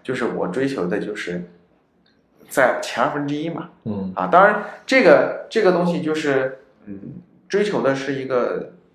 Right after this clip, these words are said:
Speaker 1: 大概率性的事儿。
Speaker 2: 我觉得你
Speaker 1: 当然舍弃的，舍弃的是那种很亮眼的那种产品。
Speaker 2: 对，明星，对吧？
Speaker 1: 哎，是的。
Speaker 2: 嗯。
Speaker 1: 当然这个还是，我只是觉得突然就是讲到这个，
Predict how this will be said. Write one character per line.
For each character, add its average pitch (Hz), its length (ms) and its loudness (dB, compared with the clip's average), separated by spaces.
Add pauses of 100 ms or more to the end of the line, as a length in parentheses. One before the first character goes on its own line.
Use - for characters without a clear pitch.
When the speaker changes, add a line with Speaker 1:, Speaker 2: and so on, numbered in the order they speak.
(340)
Speaker 1:
大 180 160 2
概 156 140 0
率 147 120 -4
性 131 120 2
的 - 60 2
事 131 60 6
儿。 - 60 6
Speaker 2:
我 233 40 12
觉 - 0 -
得 247 60 10
你 - 360 2 (200)
Speaker 1:
当 175 140 8
然 - 80 6
舍 120 260 2
弃 - 240 -4
的， - 400 2
舍 - 240 -2
弃 196 240 -4
的 120 140 2
是 - 160 -6
那 120 180 -2
种 95 260 -4 (540)
很 - 220 -4
亮 180 260 6
眼 - 220 -8
的 - 200 -10 (180)
那 135 120 2
种 110 140 -2
产 - 220 -8
品。 120 100 0
Speaker 2:
对， 123 80 4
明 143 100 2
星， 165 460 -6
对 117 100 2
吧？ 90 300 2
Speaker 1:
哎， 101 200 -2
是 95 240 -8
的。 98 140 -12
Speaker 2:
嗯。 - 80 -8 (380)
Speaker 1:
当 170 100 2
然 180 80 0
这 233 100 2
个 151 100 4
还 123 140 -2
是， 147 340 -2 (100)
我 170 120 4
只 180 120 0
是 147 120 -2
觉 143 140 0
得 165 400 2 (140)
突 - 120 0
然 180 140 4
就 185 80 0
是 196 80 -2
讲 180 160 -4 (100)
到 131 140 4
这 127 160 -4
个， 98 340 -6